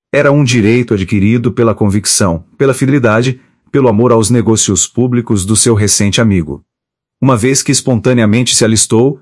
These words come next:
pedia-lhe que desculpasse. Mostrou-lhe a lista dos outros, Camacho era o primeiro,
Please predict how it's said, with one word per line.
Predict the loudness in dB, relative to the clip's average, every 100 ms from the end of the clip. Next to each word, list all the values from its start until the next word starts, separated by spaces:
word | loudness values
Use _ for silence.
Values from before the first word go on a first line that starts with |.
| _
pedia-lhe | -4 -2 0 0 -2
que | -2
desculpasse. | -2 -2 -2 -2 -2 -2 -6 -12 _ _ _ _ _ _ _ _ _ _ _
Mostrou-lhe | -4 -2 0 2 2
a |
lista | 2 0 -2
dos | -2 0
outros, | 0 0 -2 -4
Camacho | -2 0 0 -2 -2 0
era | 2 2
o | 0
primeiro, | 0 0 2 0 -2